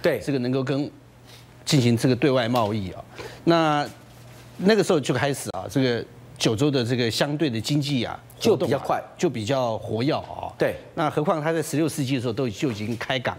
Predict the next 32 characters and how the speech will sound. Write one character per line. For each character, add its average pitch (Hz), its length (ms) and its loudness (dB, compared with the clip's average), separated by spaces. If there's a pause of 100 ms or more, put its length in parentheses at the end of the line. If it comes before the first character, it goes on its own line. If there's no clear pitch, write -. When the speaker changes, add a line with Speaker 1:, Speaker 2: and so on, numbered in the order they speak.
Speaker 2:
了， 95 160 -8
所 127 100 2
以 147 160 2 (200)
很 127 100 -2
长 139 180 0
一 160 40 4
段 165 180 0
时 - 100 -6
间 131 160 2
呢， 107 140 -2 (340)
它 165 120 0
就 175 80 2
有 160 80 4
点 151 100 0
像 143 160 -2
中 143 160 0
国 117 100 -2
的 117 60 0
广 95 240 -4
州， 117 240 -2 (240)
Speaker 1:
对。 160 120 2
Speaker 2:
类 127 40 4
似 123 360 -2
这 139 140 0
种 107 160 -2 (120)
情 117 240 0
形 104 200 -2
啊。 98 160 -6 (300)
那 233 80 2
当 247 240 0
时 165 180 -4
啊， 143 160 2